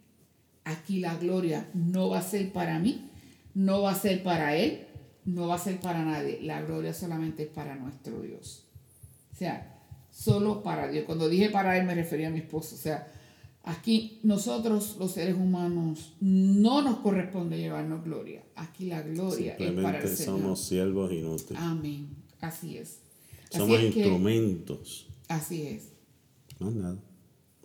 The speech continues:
Speaker 1: Privilegiados porque Él nos ha escogido.
Speaker 2: Privilegiados, exacto.
Speaker 1: Jehová preside en el diluvio, se sienta como rey para siempre, dará poder a su pueblo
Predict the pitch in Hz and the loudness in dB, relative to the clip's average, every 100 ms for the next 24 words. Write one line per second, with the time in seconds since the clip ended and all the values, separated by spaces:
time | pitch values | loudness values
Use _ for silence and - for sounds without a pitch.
0 | - - - - - 262 254 233 226 214 | -20 -16 -18 -12 0 4 4 6 6 6
1 | 233 294 277 233 214 202 202 208 208 - | 6 4 2 0 0 2 2 2 0 -4
2 | 185 175 139 - - 80 69 69 71 71 | -4 -2 -4 -6 -6 -2 -2 -2 -4 -4
3 | 65 65 - - - - - - - 185 | -8 -12 -20 -12 -8 -8 -10 -12 0 2
4 | 175 180 226 233 226 - 254 285 294 294 | 4 4 2 2 0 0 0 2 4 4
5 | 247 240 311 370 381 381 - - - - | 2 0 0 0 0 -2 -10 -12 -14 -4
6 | 196 - 226 226 294 320 294 277 208 185 | -2 0 4 4 4 2 0 0 0 2
7 | 175 208 226 214 180 175 285 330 349 359 | 2 2 2 0 0 -2 -2 -2 -2 -4
8 | 359 - - - - 160 180 156 190 226 | -6 -10 -20 -18 -10 0 2 4 2 2
9 | 214 196 202 302 302 262 214 208 214 262 | 0 2 2 0 -2 -2 0 2 4 4
10 | 330 403 | 2 0